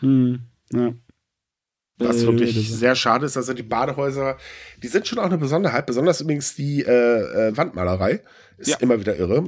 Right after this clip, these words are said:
Speaker 2: Da haben wir auch einen Artikel drüber. Ähm, ich muss mal raussuchen, ähm, dass wir den mitverlinken. Der ist, also das ist absolut beeindruckend.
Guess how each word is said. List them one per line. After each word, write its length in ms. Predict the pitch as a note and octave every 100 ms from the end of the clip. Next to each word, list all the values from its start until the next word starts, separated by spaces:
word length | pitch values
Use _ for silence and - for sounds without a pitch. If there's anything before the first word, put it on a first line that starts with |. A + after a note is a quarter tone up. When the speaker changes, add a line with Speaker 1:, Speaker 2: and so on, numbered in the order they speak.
| -
Speaker 2:
Da 140 | A2
haben 160 | A#2+ A#2+
wir 220 | A#2+ -
auch 100 | A#2
einen 100 | A#2+
Artikel 320 | A#2 - B2+
drüber. 460 | A#2+ A#2 A#2 A#2 G#2
Ähm, 140 | G#2
ich 80 | A2
muss 160 | - -
mal 140 | G#2+
raussuchen, 500 | A2+ A#2 G#2+ G#2+ A2+ F#2
ähm, 160 | G#2
dass 140 | G#2 A2
wir 40 |
den 120 | G#2+
mitverlinken. 500 | A#2+ - G2+ F#2 F#2
Der 180 | G#2 E2
ist, 320 | F#2 - -
also 160 | F#2+ F2+
das 120 | G2
ist 60 | G2+
absolut 320 | A2+ B2 G#2+
beeindruckend. 640 | G2+ A2 G#2+ F#2 D2 B2